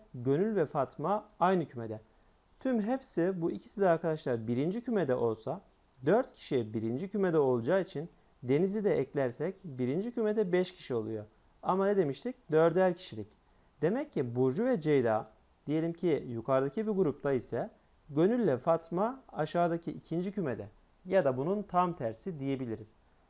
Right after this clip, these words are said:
Her halükarda burası arkadaşlar şu ikisi yukarıda dolu, burası da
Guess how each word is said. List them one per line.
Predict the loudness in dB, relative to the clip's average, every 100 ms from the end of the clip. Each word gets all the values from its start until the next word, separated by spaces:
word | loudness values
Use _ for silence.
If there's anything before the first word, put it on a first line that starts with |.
| _ _ -2
Her | 2 6
halükarda | 6 6 4 4 2 2
burası | 2 2 0
arkadaşlar | 0 0 -2 -2 -8
şu | -6 -8
ikisi | -8 -10 -8 -4
yukarıda | -2 2 2 0
dolu, | -2 -2 -4 -6 _ _ _ -2
burası | -2 -4 0
da | 2 2